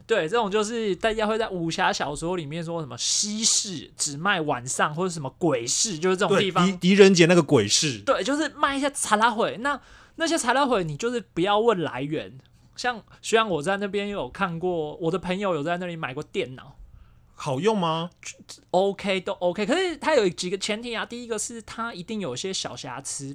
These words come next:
Speaker 1: 毕竟我不要，像他说，说
Speaker 2: 对啦，它毕竟不是全新的东西嘛。
Speaker 1: 我的朋友买完之后，我跟他一起去的嘛，然后他那时候在念硕班，然后他硕班的那一台，那一台电脑就是，就是被偷了。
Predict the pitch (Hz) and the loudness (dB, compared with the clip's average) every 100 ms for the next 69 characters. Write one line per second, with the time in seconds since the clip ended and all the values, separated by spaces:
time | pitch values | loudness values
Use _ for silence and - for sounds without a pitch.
0 | - 208 208 202 170 131 - _ - 160 | -10 -10 -6 -6 -6 -8 -10 _ -18 -14
1 | - 170 185 262 240 220 226 233 - 185 | -4 -4 -2 -2 -2 0 0 -2 2 4
2 | 135 127 190 190 202 214 202 147 156 170 | 6 4 2 0 -2 0 2 0 -2 -4
3 | 127 127 139 131 127 123 - 107 202 226 | -4 -4 -4 -4 -4 -4 -6 0 2 6
4 | 226 247 269 262 190 165 165 202 202 175 | 6 6 2 2 2 2 0 0 0 0
5 | 202 220 196 143 - 170 127 120 87 143 | -2 -2 -2 -6 -6 -6 -8 -12 -18 -18
6 | 170 160 180 196 196 185 175 180 180 165 | -14 -6 -4 -4 -2 -4 -4 -6 -8 -8
7 | 185 143 - 107 135 156 123 156 156 156 | -6 -6 -6 -12 -12 -14 -12 -10 -8 -8
8 | 180 - 175 160 160 147 160 - 190 175 | -8 -6 -4 -4 -6 -8 -10 -12 -10 -8
9 | 175 139 175 156 120 113 143 147 143 120 | -6 -6 -6 -6 -8 -10 -10 -10 -10 -12
10 | 123 _ - 156 156 156 143 - 104 113 | -16 _ -16 -14 -8 -8 -8 -12 -14 -12
11 | 123 | -14